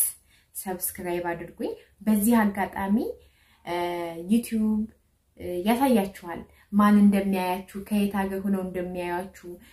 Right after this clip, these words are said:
ሰብስክራይብ ያደረጓችሁ፣ ያላደረጓችሁ ያሳያል፣ እግዚአብሔርን ያሳያል። እ፣ እና፣ እ፣ እኔ እንግዲህ እዚህ ጋር እንደምትመለከቱት ሶስት ሀገር ብቻ ነው የሚያየኝ።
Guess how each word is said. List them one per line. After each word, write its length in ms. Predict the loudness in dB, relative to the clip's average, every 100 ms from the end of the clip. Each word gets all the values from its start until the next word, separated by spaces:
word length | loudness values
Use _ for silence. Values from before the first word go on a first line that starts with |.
| _
ሰብስክራይብ 600 | -2 -2 -2 -6 -6 -4
ያደረጓችሁ፣ 840 | -6 -6 -6 -6 -6 -8 -10 -12 -14 -14 _ _
ያላደረጓችሁ 840 | 0 2 2 0 -4 -4 -6 -8 -2
ያሳያል፣ 480 | -2 0 -4 -4 -8
እግዚአብሔርን 520 | -4 0 2 0 -2
ያሳያል። 480 | -6 -8 -10 -10 -14 -18 -20 -20 -10
እ፣ 200 | -4 0
እና፣ 180 | 4 4 4 2
እ፣ 120 | -2 -4 -4 0
እኔ 140 | 2 2 -2 -8
እንግዲህ 320 | 0 2 2 -4
እዚህ 200 | -4 -4
ጋር 120 | -6
እንደምትመለከቱት 1200 | -6 -10 -12 -14 -10 -6 -8 -8 -12 -8 -10 -10 -20 _ _ _ _ _ _ _ _ _ -16 -14 -16 -8
ሶስት 320 | -2 -2 0
ሀገር 260 | 2 2 0
ብቻ 180 | -4 -8 -6
ነው 120 | -6
የሚያየኝ። 340 | -10 -10 -12